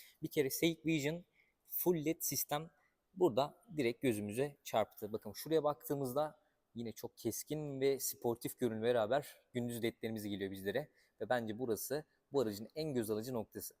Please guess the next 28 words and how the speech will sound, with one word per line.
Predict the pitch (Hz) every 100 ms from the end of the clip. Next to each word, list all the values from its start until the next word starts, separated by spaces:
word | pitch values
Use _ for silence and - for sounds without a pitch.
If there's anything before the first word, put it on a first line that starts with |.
| _ -
Yani | 101
farları | - 131 131 123 120
zaten | 123 110 113 127
direkt | 127 135 - _ _ _ _ -
"Bu | 123
ne | 139
ya | 127 131
böyle?" | 120 107
falan | 104 107
yolda | 104 110 117
gördüğünüzde | 117 117 110 113 117 117
direkt | 123 -
dikkatinizi | 120 - - 104 113 123
çekecektir. | - 107 104 - - - _ - - _
Aşağıya | 113 117 151 156
geçtiğimde | 160 156 - 160 151 151 160 - _ _ _ _ -
ön | 135
panjurumu | 143 143 131 139 151
görüyorum. | 143 135 139 160 - _ _ _
Burada | 123 131
yine | 131 139 135
yatay | 131 117 - 135 151 - _ _ _ _
güzel | 113 113 123 135
bir | 127 113
dekor | 117 143
tasarımı | 135 127 - 131
sunulmuş | 131 117 104 - 107
bizlere. | 101 98 139